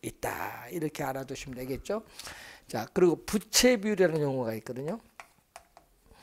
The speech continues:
자, 부채 비율은 이 자기 자본,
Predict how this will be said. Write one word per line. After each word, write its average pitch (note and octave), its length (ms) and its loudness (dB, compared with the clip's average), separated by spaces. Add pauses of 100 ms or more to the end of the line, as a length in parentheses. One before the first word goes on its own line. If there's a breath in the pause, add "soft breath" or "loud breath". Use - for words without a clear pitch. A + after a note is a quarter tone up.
(380 loud breath)
자, C3 160 -6
부채 F3+ 720 4 (1500 soft breath)
비율은 E3 680 4 (400 soft breath)
이 C3 160 -6
자기 G3 640 2
자본, D#3 440 0